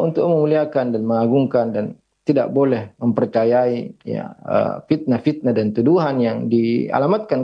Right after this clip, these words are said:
kepada mereka, karena Allah Subhanahu wa taala telah men-, memilih mereka menjadi istri-istri Nabi sallallahu alaihi wasallam di dunia dan di akhirat.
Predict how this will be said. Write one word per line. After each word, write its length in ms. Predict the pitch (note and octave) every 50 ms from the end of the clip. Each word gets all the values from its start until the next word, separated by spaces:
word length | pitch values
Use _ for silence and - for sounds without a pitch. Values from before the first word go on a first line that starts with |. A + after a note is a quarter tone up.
| -
kepada 240 | B2 - B2+ A#2 A#2
mereka, 480 | A2+ B2 D#3 G#3+ C#4 - - G2+ - - _ _ _ _ _ _ _ _ _ _ _
karena 640 | _ - F3+ E3+ E3+ D#3+ D#3 D#3+ E3+ - - - - _ _ _ _ _ _
Allah 240 | - D3+ D#3+ D3+ B2 - -
Subhanahu 640 | - - D3 B2 A#2 - D3 D3+ D3+ C#3 B2 A#2+
wa 80 | A#2+ A#2+
taala 240 | A#2+ - C#3+ C#3 C3+
telah 240 | C#3 C#3 C3+ B2+ B2
men-, 400 | C#3 C3 C3+ C3 C3 C3+ - -
memilih 680 | - - - - - - C3+ C3+ F3 A#3 C#4 A#3 F#3+ D#3+
mereka 320 | D#3 D3 - - - -
menjadi 400 | D3 C#3 C3+ C3 C3+ C3+ B2 C3+
istri-istri 800 | - - F3+ F3+ - - - C#3+ - A2+ C#3 C#3 - D3+ C3 C3
Nabi 240 | B2+ B2+ A#2+ A#2+ A#2
sallallahu 0 |
alaihi 80 | A#2 -
wasallam 260 | C3+ C3 C3 B2 A#2+ G#2+
di 80 | G#2+ G#2
dunia 340 | A2+ B2+ C3 B2+ B2 A#2+ B2 B2+ B2+ - _ _ _
dan 240 | C3+ B2+ A2 G2+
di 80 | G2+ -
akhirat. 400 | - - - - G#2 - - -